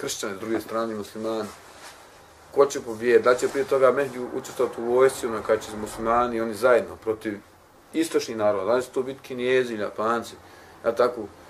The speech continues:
tu vrlo teško doći do pojedinosti, a? Osim da slušamo, ne znam, određena predavanja neki na internetu, zanimljive, kad tačno mi znamo koji je metar,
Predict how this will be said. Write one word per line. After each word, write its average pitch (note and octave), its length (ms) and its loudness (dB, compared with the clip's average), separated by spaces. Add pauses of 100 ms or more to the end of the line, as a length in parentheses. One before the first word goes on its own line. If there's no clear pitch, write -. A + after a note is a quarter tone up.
(140)
tu C3+ 100 -2
vrlo E3 240 4
teško D#3+ 480 2
doći C#3+ 320 6
do B2+ 100 0
pojedinosti, C3 760 -4 (500)
a? D3+ 200 4 (360)
Osim B2+ 240 4
da A#2 100 -2
slušamo, A2+ 540 -4 (120)
ne A2+ 100 2
znam, G#2+ 140 -2
određena G#2 360 0
predavanja G2+ 480 -6
neki F#2+ 240 -12 (600)
na A2 60 -4
internetu, A2+ 460 -8
zanimljive, B2+ 560 0
kad - 140 -6
tačno B2 300 0
mi A2+ 140 -4
znamo G#2 580 0 (100)
koji A2 200 -4
je G2 100 -4
metar, G2+ 320 -4